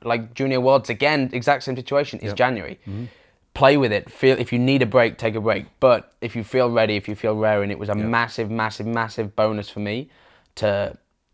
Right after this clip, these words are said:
Speaker 1: kind of train through that. Then the temperature drops slowly. You're getting sets in
Speaker 2: Yeah.
Speaker 1: as it drops, and nothing goes from, "Oh, my head's cold, my, it feels fast, the ski's not getting angled, the ski's not sliding." You just kinda learn to deal with it, and I literally didn't drop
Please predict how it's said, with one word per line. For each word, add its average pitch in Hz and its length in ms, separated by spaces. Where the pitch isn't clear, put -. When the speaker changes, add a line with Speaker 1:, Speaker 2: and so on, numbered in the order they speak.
Speaker 1:
kind 131 280
of 123 80
train 131 300
through 127 140
that. 110 200
Then 131 200
the 127 80
temperature 117 380
drops 98 300
slowly. 147 380
You're 113 140
getting 107 240
sets - 400
in 113 240
Speaker 2:
Yeah. 104 160
Speaker 1:
as 117 120
it 113 100
drops, - 480
and 117 180
nothing 123 380
goes 113 260
from, 107 380
"Oh, 143 500
my 110 160
head's 131 280
cold, 113 500
my, 110 360
it - 180
feels 131 380
fast, 120 440
the 104 60
ski's 135 320
not 117 120
getting 113 180
angled, 113 320
the 110 40
ski's 123 260
not 113 160
sliding." 110 460
You 113 80
just 139 280
kinda 120 240
learn 113 240
to - 80
deal 127 240
with 120 140
it, 113 200
and 110 120
I 110 40
literally 117 520
didn't 104 260
drop 110 320